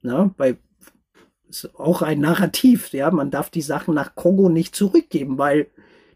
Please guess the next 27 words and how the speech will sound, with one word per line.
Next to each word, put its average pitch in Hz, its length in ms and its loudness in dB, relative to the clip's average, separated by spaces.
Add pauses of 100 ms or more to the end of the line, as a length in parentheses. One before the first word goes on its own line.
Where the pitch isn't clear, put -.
die 160 80 4
haben 180 120 4
keine 170 240 2
Klimaanlagen 151 1040 0 (220)
<laughs> - 140 -6
oder 190 320 2
sowas. 208 420 2
Ja? 196 180 4 (880)
Das - 180 -2
ist - 360 -4
deren 254 220 4
Besitz. - 680 2 (440)
Aber 180 160 2
die 226 200 4
tun 415 360 2
so, 349 180 4
als, 311 280 0 (360)
ja, 269 380 2
aber 208 300 2 (600)
wir 185 340 2
können 254 240 4
ja 233 60 6
damit 220 280 4 (180)
besser 294 540 2
umgehen 214 680 4
und 165 180 -2
so. 247 300 2